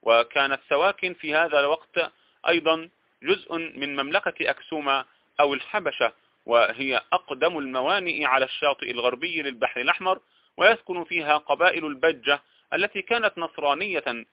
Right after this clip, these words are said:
وتجمعها مصاهرات قديمة مع قبائل عربية يمنية،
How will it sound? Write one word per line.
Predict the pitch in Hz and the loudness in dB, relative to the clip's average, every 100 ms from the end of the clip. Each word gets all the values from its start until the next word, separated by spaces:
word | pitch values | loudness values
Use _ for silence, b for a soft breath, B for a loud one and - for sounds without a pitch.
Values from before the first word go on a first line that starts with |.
| _ _ | _ _
وتجمعها | 120 123 131 117 143 131 123 120 113 - | 2 4 2 -2 -2 0 0 2 0 -4
مصاهرات | 113 - 135 127 147 202 190 | -12 -2 0 2 0 -2 -4
قديمة | 170 - 143 196 214 202 | -8 -4 -4 -4 -8 -8
مع | 196 180 139 139 | -8 -4 -2 -2
قبائل | - 131 165 165 147 | 0 0 0 0 0
عربية | 127 135 135 185 185 160 | 2 4 2 0 -4 -4
يمنية، | 147 131 131 143 139 135 135 131 | -8 -6 -6 -6 -6 -6 -6 -10